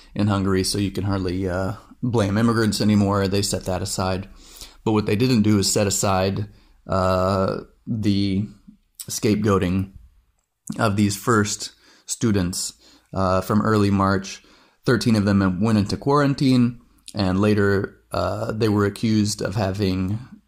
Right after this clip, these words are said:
uh, broke quarantine orders by leaving their hospital rooms without permission,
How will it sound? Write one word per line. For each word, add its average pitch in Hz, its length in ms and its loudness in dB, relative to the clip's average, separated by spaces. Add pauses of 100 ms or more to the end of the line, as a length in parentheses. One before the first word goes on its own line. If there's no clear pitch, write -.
(160)
uh, 104 320 -6
broke 113 440 0
quarantine 123 460 2
orders 120 360 2
by 104 160 0
leaving 104 400 4
their 95 260 0
hospital 110 480 0
rooms 113 600 0 (320)
without 98 360 0
permission, 104 680 2